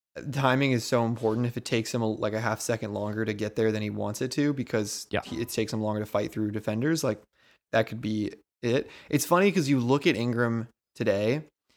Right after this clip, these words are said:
Speaker 1: and you still think, like, "He is so skinny." But then you
Speaker 2: <laughs>
Speaker 1: see him next to his, like, rookie photos
Speaker 2: Yeah.
Speaker 1: and you're like, "Oh my God, he looks like Anthony Davis," right? Or whatever.
Speaker 2: Yeah, right, right.
Speaker 1: He looks
Speaker 2: Yeah,
Speaker 1: like a
Speaker 2: like,
Speaker 1: gi-, he looks so much bigger, but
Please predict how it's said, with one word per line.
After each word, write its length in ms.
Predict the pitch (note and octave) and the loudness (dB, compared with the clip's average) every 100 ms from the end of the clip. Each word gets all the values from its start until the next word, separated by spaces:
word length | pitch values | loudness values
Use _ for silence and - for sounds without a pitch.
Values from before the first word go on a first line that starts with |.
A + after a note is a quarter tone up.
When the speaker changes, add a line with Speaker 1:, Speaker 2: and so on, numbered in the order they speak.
| _ | _
Speaker 1:
and 140 | A2+ A2+ | -2 0
you 80 | A2+ | 0
still 340 | - C#3+ B2 | 0 4 4
think, 320 | A#2+ A#2+ A2 | 4 -2 0
like, 240 | A2 G#2+ - _ _ _ | -2 -2 -6 _ _ _
"He 320 | - A2+ A2+ | -6 0 0
is 100 | A2+ | 0
so 880 | - - - A#2+ A#2 A2 A2 A2 A2 | -4 -10 -6 -4 0 0 0 -2 -4
skinny." 680 | G#2+ - - A#2+ A2 G#2 G#2 - - - | -6 -10 -6 -2 0 -2 -4 -12 -12 -6
But 160 | C3+ | -2
then 260 | C#3 F#3 G#3+ | 2 6 8
you 100 | F#3 | 8
Speaker 2:
<laughs> 0 | |
Speaker 1:
see 320 | D#3 - E3+ | 6 4 6
him 340 | E3+ D#3+ C#3+ C3 | 8 8 6 6
next 340 | C3+ - - - | 4 4 0 6
to 160 | D#3+ | 6
his, 200 | D3+ B2+ | 6 4
like, 140 | B2+ A2+ | 4 2
rookie 540 | A2 A#2 A#2+ D#3 E3+ | -2 -2 -2 0 0
photos 720 | F3+ G3 G3 A3 B3 C4 - _ _ - | 4 4 6 6 4 0 -4 _ _ -2
Speaker 2:
Yeah. 240 | F#2 D2+ | 2 4
Speaker 1:
and 80 | D3 | 4
you're 80 | C#3+ | 6
like, 200 | A#2+ - | 6 4
"Oh 240 | B2 D#3+ D3+ | 4 6 6
my 220 | A2+ G#2+ | 2 -2
God, 440 | - A2 D#3+ A2 | 0 4 4 4
he 120 | A#2+ C#3 | 0 2
looks 240 | C#3 - | 2 2
like 160 | G#2+ G#2+ | 0 2
Anthony 360 | A2+ A2+ G#2 | -2 -4 -6
Davis," 580 | F2+ C3+ - E3+ - - | 0 0 0 -6 -18 -14
right? 220 | - A2+ G2+ | -4 0 0
Or 80 | |
whatever. 460 | A2 - - F#2 A2+ | -2 -6 -6 -2 2
Speaker 2:
Yeah, 220 | C#3 G#2+ - | 2 2 -4
right, 380 | B2 A#2+ E2 F2 | 0 0 0 -4
right. 160 | F#2 | -2
Speaker 1:
He 80 | B2+ | 2
looks 200 | D3+ - | 2 4
Speaker 2:
Yeah, 80 | C3 | 2
Speaker 1:
like 60 | |
a 40 | - G2 G2+ | 4 0 0
Speaker 2:
like, 140 | G#2+ | 0
Speaker 1:
gi-, 60 | B2+ | 0
he 60 | C3+ | 2
looks 240 | D#3 - | 2 2
so 420 | - - C#3 D3+ | -6 -2 2 2
much 300 | C3+ G#2+ - | 2 -2 -4
bigger, 320 | B2+ B2 A2 A2+ | -2 -2 -2 0
but 300 | D3+ C#3 | 2 2